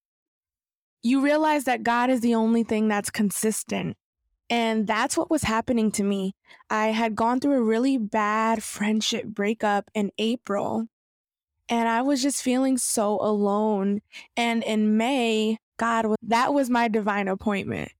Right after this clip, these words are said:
He had to know it from the beginning, but I didn't know it. And in May, I went to this church service, and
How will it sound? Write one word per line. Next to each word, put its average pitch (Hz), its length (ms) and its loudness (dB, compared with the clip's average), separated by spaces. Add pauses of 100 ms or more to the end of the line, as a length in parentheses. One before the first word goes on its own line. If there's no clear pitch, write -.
(260)
He 294 180 2
had 311 220 2
to 285 100 0
know 226 240 2
it 220 140 -2
from 226 140 0
the 220 60 2
beginning, 214 600 0
but 208 160 0
I 262 180 2
didn't 214 320 0
know 180 220 0
it. 185 180 -2 (540)
And 226 200 0
in 226 240 2
May, 240 320 0
I 214 120 0
went 226 260 -2
to 254 140 -4
this 220 200 0
church 294 360 -2
service, 214 760 -2 (480)
and 220 560 0